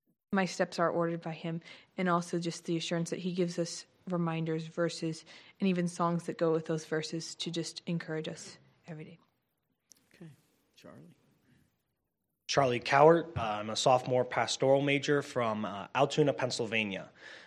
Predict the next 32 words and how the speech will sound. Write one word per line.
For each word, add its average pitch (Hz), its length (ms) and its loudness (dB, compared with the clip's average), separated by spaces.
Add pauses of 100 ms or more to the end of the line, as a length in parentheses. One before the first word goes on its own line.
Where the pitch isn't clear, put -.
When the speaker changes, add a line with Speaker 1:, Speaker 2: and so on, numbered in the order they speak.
Speaker 3:
I - 80 -2
really 170 380 6
wish 147 420 6
I 123 100 4
could - 160 0
tell 143 520 6 (260)
all 151 200 6
y'all 151 220 10
how 123 540 4 (220)
good 139 200 2
God's 127 240 4
been 123 160 0
to 127 80 -8
me 117 80 -4
just 127 320 0
this 120 260 0
year, 117 380 0
Speaker 2:
Mm. 101 320 -14
Speaker 3:
but 131 400 6
really 160 180 12
I 147 80 10
just 147 180 2
wanna, 139 300 6
um, 101 440 -2 (220)
elaborate 123 440 6
on 117 160 -2
how 120 200 6
God 113 240 4
brought 120 220 2
me 101 320 -4
to 127 140 0
Ambassador. 95 640 -2